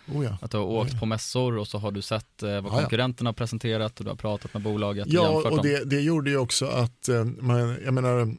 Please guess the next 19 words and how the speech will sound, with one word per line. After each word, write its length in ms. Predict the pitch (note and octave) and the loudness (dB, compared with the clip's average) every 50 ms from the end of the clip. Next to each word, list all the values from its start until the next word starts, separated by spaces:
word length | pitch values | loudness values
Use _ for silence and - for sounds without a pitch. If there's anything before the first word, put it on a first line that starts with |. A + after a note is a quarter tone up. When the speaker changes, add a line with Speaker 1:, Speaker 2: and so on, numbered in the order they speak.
| - _ _ _ - | -8 _ _ _ -2
Speaker 1:
Evolution 500 | A#2+ A#2 B2 B2 C3+ C3 B2 - C#3 B2 | 0 0 2 2 0 0 0 0 0 0
då, 100 | A#2+ A#2 | 0 0
när 80 | A#2 | 0
jag 480 | B2 C#3 C#3 C3+ C3 B2+ A#2+ A#2 A2 - | 0 0 0 0 0 0 0 0 0 0
kom 160 | - A#2 A2+ | -2 -2 -2
in 160 | G#2 G#2+ G#2+ | 0 -2 -2
där 60 | A2 | -2
i 40 | G#2+ | -2
början 200 | G2 G#2+ G#2 G#2 | -2 -2 -2 -2
av 60 | G#2 | -2
tjugohundrasjutton, 1000 | F#2 - G#2+ G#2 G#2 G#2+ G#2 G#2+ F#2 - B2 A#2 - - _ - D#3 C3+ A#2 - - - - - - | -2 -2 -2 -2 0 -2 -2 -4 -2 0 0 0 0 -2 _ 0 0 2 0 0 -4 -12 -20 -18 -8
de 120 | - A#2+ A#2 | -2 2 2
var 80 | C3 | 4
ju 60 | C3 | 4
ett 120 | A#2+ A#2+ - | 4 2 2
väldigt 220 | A#2+ A2+ G#2+ - | 0 0 2 0
okänt 360 | B2 A#2+ G#2 - A2+ A2 G2 | 0 0 0 0 -2 -2 -2
bolag 600 | G2 C3 C#3 B2+ A#2 B2 C#3 F3 E3 C3+ A2+ G2 - | 0 0 0 2 2 2 4 4 4 2 2 0 -2
och, 260 | - A#2 A2 - | 0 -2 -2 -2